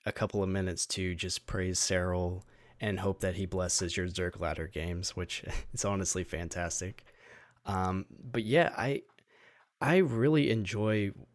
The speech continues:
watching Serral just for his, like, just his level of control is incredible.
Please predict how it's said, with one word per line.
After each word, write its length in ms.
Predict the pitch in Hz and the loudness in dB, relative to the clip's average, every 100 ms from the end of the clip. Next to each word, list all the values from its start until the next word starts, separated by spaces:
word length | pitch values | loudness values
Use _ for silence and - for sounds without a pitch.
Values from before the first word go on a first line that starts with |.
| - 110 101 - | -14 -10 -10 -6
watching 420 | 95 104 - 95 | -4 -2 -2 0
Serral 440 | - 92 92 98 | 0 2 2 0
just 320 | 92 104 120 - | -2 0 0 0
for 120 | 202 | 0
his, 300 | 165 127 - | 2 0 0
like, 180 | 95 - _ 127 | -2 -4 _ -2
just 180 | 160 | 0
his 240 | 254 131 95 | 2 0 2
level 280 | 98 104 98 | 0 2 0
of 120 | - | 0
control 540 | 90 - - 87 87 | -8 -6 -2 -2 0
is 340 | 82 80 - - _ | -2 -2 -2 -6 _
incredible. 1040 | 110 98 - - - 92 90 85 80 87 | -6 -6 -8 -10 -2 -2 -2 -4 -6 -6